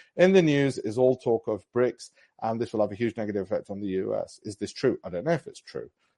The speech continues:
Uh, but how, you tell me. The Nasdaq's up fifty-five percent. I'm not trying to forecast the future. I'm not trying to say this is gonna happen, that's gonna happen. Okay? What I'm trying to do is say, has the company got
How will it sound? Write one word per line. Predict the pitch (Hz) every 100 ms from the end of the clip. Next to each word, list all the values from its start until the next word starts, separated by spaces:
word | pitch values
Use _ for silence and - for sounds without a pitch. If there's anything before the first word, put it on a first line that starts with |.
| -
Uh, | 95 95 - -
but | 101 -
how, | 117 123 113
you | 135
tell | 143 135
me. | 143 135 - _ _ _ _ _ _ _ _ _ _ _ _ _ _ -
The |
Nasdaq's | 113 139 131 87
up | -
fifty-five | - - - 117 -
percent. | 104 147 131 - _ _ _ _ _ _ _ _ _ _ _ _ - -
I'm | 131 139
not | 156
trying | - 143 127
to |
forecast | - 131 123 -
the | 104
future. | 131 135 85 - _ -
I'm | 120
not | 139
trying | 139 127
to |
say | 117
this | 104 110
is | 117
gonna | 110 110
happen, | 107
that's | 104 -
gonna | 101 95 117
happen. | - - _ _ _ _ _ -
Okay? | 95 - 107 123
What | 101 107
I'm | 107
trying | 113 135
to | 131
do | 92 87 -
is | 95 -
say, | 120 71 90 - _ _
has | - 165 165
the | 180 -
company | 147 - 90 92 104 _ _ -
got | 107 101